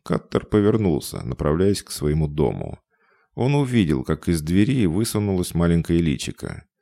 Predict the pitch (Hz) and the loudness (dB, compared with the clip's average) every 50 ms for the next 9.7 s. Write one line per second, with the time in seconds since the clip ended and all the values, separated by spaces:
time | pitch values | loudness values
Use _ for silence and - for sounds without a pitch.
0 | _ _ _ _ _ _ - 85 87 87 92 110 117 113 107 101 95 90 85 82 | _ _ _ _ _ _ 2 4 4 4 6 4 4 4 4 4 4 4 4 4
1 | 78 90 87 - - 95 92 90 82 - 85 87 98 110 196 208 123 104 90 78 | 2 2 0 2 2 2 2 2 2 2 0 -2 0 0 0 0 2 2 0 0
2 | 78 98 135 160 156 147 120 113 101 85 78 73 69 69 73 73 67 82 85 90 | 0 0 0 0 0 0 2 2 4 4 4 2 2 0 0 0 0 2 2 4
3 | 87 80 78 - - - 73 76 76 76 78 73 - - 80 80 78 78 76 80 | 4 4 2 2 0 0 0 0 2 2 0 -2 -2 -2 0 0 0 0 0 2
4 | 101 104 95 85 80 78 80 82 85 - - 65 53 - - - - - - - | 2 2 2 2 2 2 2 2 0 0 -2 -6 -6 -6 -10 -12 -12 -12 -12 -12
5 | - - _ _ _ _ _ _ - - - - _ _ - 113 151 160 143 123 | -12 -14 _ _ _ _ _ _ -20 -20 -20 -20 _ _ -2 0 2 2 2 0
6 | - - - - - 175 156 120 98 82 78 78 69 73 78 78 82 87 95 95 | -2 -4 -4 -2 0 2 2 4 4 4 2 2 2 2 2 2 2 2 2 0
7 | - - - 67 - - 64 62 65 78 82 - - 90 80 - - 101 123 127 | 0 -2 -6 -6 -6 -6 -8 -6 -6 -6 -4 -2 0 -2 0 0 -2 0 0 0
8 | 123 120 - 101 - 98 101 95 - - - - - 98 92 90 90 85 80 90 | 0 0 -2 -2 0 2 2 2 0 -4 -6 -2 0 2 4 4 4 4 4 2
9 | 98 101 92 73 60 - - - - 50 - - - - | 2 4 2 2 0 -2 -6 -10 -10 -10 -10 -12 -14 -18